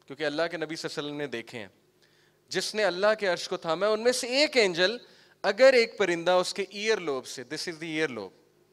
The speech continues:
अगर एक परिंदा उसके ईयर लोब से कंधे तक आएगा, तो उसको सात सौ साल लगेंगे उस परिंदे को।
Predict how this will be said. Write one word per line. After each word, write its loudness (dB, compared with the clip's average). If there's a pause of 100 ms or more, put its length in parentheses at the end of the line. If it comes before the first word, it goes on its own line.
(360)
अगर 2
एक 4
परिंदा 2
उसके -2
ईयर 4
लोब 6
से -4
कंधे 0
तक 0
आएगा, 0 (680)
तो 2
उसको -2
सात 2
सौ -8
साल -2
लगेंगे -14 (680)
उस -16
परिंदे -6
को। -18